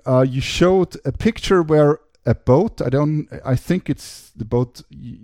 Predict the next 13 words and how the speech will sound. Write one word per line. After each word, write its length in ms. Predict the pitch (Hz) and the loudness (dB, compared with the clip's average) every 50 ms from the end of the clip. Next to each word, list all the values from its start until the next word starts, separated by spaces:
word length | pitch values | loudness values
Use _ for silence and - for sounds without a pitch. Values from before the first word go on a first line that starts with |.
| - - | -16 -12
y-, 100 | - 113 - _ | -12 -12 -12 _
from 400 | _ _ - 113 107 104 98 98 | _ _ -6 -4 -2 -2 -2 -2
n-, 180 | 98 - 80 - - | -4 -6 -10 -12 -12
you 180 | 123 113 113 | -8 -4 -2
have 180 | 104 110 107 - | 0 0 0 -2
now, 520 | - 92 90 87 92 113 135 170 180 170 | -2 -2 -2 0 0 -2 -2 -2 -4 -4
uh, 580 | 160 127 127 127 123 123 123 123 120 120 120 120 | -6 -4 -4 -2 -2 0 0 0 0 0 -2 -2
was, 640 | 117 113 113 113 110 110 110 110 110 107 - - - | -2 -2 -2 0 0 0 0 0 0 -2 -4 -6 -6
uh, 140 | - 107 101 | -6 -4 -4
thrown 540 | - - - - 110 120 131 139 135 131 117 | -6 -6 -4 0 0 2 2 2 2 0 0
on 200 | 107 104 104 101 | 0 -2 -2 -4
the, 160 | 98 101 - - | -4 -6 -6 -6
on, 280 | 104 98 98 98 95 | -6 -4 -4 -4 -6